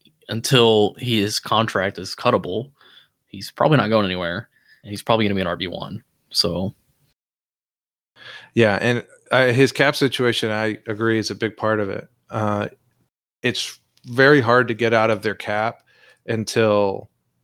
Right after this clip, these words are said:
Speaker 2: after the two thousand twenty-three season, so two more seasons. Even then, it's still six million in dead cap. So r-, report was is that in week four, uh, Zeke tore his, uh,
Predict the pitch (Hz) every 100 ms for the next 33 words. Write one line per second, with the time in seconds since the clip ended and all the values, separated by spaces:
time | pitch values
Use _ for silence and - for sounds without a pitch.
0 | _ _ - 113 113 - 120 107 - 117
1 | 113 107 101 113 107 98 104 98 110 98
2 | 92 - 101 - - 110 104 98 104 98
3 | 95 - - 131 123 117 120 95 - 139
4 | 131 - 117 113 110 107 107 98 107 104
5 | - 101 - - _ - 143 120 113 -
6 | _ _ _ - 110 101 113 123 - 165
7 | 160 135 139 123 101 107 95 110 110 104
8 | 117 107 113 131 - 127 117 110 101 101
9 | _ _ _ - 107 104 98 98 101 107
10 | 127 - - 117 113 107 101 - _ _
11 | _ _ -